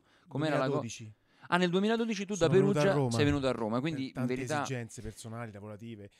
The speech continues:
Speaker 2: e tra l'altro col senno di poi, meno male che l'ho fatto,
Speaker 1: Mhm.
Speaker 2: perché il mio maestro dell'epoca, il mio maestro, sì, insomma, di, ehm, il maestro Ruggeri,
Speaker 1: Sì.
Speaker 2: è stato lui a fare il mio nome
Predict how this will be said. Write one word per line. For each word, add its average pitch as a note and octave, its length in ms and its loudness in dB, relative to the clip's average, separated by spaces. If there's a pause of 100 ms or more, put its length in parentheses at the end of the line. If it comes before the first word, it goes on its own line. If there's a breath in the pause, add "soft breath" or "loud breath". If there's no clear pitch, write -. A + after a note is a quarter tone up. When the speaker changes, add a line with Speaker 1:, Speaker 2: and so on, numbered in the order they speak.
(240 soft breath)
Speaker 2:
e A2+ 160 -14
tra A2+ 100 -14
l'altro B2 300 -8
col F#2+ 120 -10
senno G#2+ 220 -10
di G#2+ 120 -8
poi, B2 180 -4
meno F2+ 220 -12
male A#2 240 -8
che F2 60 -10
l'ho F2+ 60 -14
fatto, - 440 -12
Speaker 1:
Mhm. C3+ 320 -2 (100)
Speaker 2:
perché - 240 -4
il G#2+ 140 -6
mio A#2 200 -8
maestro B2 440 -8
dell'epoca, A2 720 -10
il C#3 140 -4
mio B2+ 100 -4
maestro, A#2+ 440 -6 (120)
sì, - 140 -12
insomma, E2+ 300 -14
di, D#2 140 -16 (560)
ehm, D#2+ 840 -14 (500)
il E2+ 80 -14
maestro G2 280 -10
Ruggeri, G2 520 -10
Speaker 1:
Sì. A#2 240 -6
Speaker 2:
è A#2 40 -14
stato A#2+ 200 -12
lui C#3+ 220 -6
a A2 60 -6
fare A2 260 -6
il G#2+ 80 -6
mio A2 140 -8
nome G2+ 400 -8